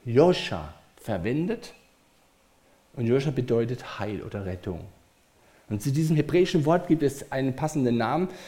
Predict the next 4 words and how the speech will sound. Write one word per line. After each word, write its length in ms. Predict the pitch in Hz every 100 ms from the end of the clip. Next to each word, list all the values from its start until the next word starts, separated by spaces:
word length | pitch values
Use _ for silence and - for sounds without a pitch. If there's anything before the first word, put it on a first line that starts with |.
| -
Er 120 | 127
lautet 460 | 123 117 123 123 - - _ _ -
eben 500 | 117 117 117 117 - - _ _ -
Jeschua. 720 | 117 131 127 - 90 78 82